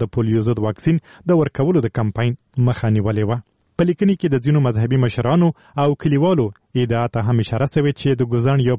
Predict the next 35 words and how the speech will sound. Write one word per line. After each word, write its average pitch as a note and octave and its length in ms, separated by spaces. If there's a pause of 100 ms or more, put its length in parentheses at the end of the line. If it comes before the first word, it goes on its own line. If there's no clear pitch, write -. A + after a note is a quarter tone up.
پولیو A#2+ 260
ضد C#3+ 200
واکسین D3 360 (240)
په C#3 160
تړاو B2 340 (140)
ځینې F3+ 280
منفي A#2+ 280 (160)
باورونه B2+ 520
لري. A#2 180 (580)
دوی G3 180
فکر F3+ 260
کوي D#3 180
چې C#3+ 180
دغه C3 200
واکسین B2 340 (120)
ماشومان A#2 420 (140)
شنډوي. A2 420 (360)
خو E3 120
په D#3+ 120
لیکنې D3+ 340
کې C#3 180
د C3 160
کندهار A#2 420
د A2+ 100
اوسیدونکي C3 560 (380)
یار B2+ 220
محمد C3 380
خبري C#3+ 320
هم G#2+ 140
راخیستل G#2+ 440
سوي G#2 200
چې - 460
خپله A2+ 300
درې A2 140 (100)
کلنه A#2 260